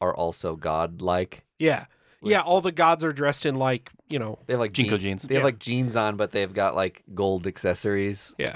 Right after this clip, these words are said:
Speaker 1: It's, it's a
Speaker 3: Ah.
Speaker 1: cool look.
Speaker 2: And then
Speaker 3: Nice.
Speaker 2: whenever they use their, like, god powers, they have these, like, you know, how Greeks used to have the little, like, leaf
Speaker 3: Mm-hmm.
Speaker 2: crown
Speaker 3: Fillery.
Speaker 2: things.
Speaker 3: Yeah.
Speaker 2: Yeah. They have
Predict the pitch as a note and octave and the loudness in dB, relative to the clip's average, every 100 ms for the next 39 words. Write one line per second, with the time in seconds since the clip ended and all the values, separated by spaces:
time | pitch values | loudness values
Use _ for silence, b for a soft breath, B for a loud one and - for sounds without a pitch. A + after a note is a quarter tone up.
0 | - A2 A2+ B2 A#2+ A2 G2+ F#2+ G2 B2+ | -2 0 0 0 0 0 0 -2 -2 -2
1 | G2 F#2 - - _ D3+ D3+ C#3+ - - | 0 -4 -6 -20 _ -2 0 0 -2 -12
2 | - D#3 D3 C#3+ C3+ C3 C3+ C3 B2 A#2+ | -4 0 2 0 0 0 0 0 0 0
3 | B2 B2 A#2+ B2 - B2 A#2+ A2+ A#2+ A#2+ | -2 0 0 0 -2 -2 0 -2 -2 -2
4 | B2+ B2+ B2+ B2 - - _ _ _ _ | 0 0 -2 -4 -4 -14 _ _ _ _
5 | _ _ C#3 - D#3 C3+ B2+ D#2 D3 B2+ | _ _ -20 -10 -4 -2 -2 -4 0 0
6 | A#2+ C3 A#2+ - - C#3 C3 C3+ B2+ A#2+ | 0 -4 -4 -6 -8 -6 -4 -2 0 0
7 | B2 B2+ A#2+ A#2+ A#2 - B2+ B2 B2+ B2+ | 0 0 0 0 -4 -6 -6 -4 -2 -2
8 | B2 - D3 C3+ - C#3 C#3 C#3 C3+ - | -4 -4 -2 -2 0 2 2 0 -2 0
9 | G3 A2 F#2+ - B B B B - D4+ | 2 2 -2 -6 B B B B 0 2
10 | D#3+ - _ b b F3 D3+ D#3 | 2 -4 _ b b -2 2 0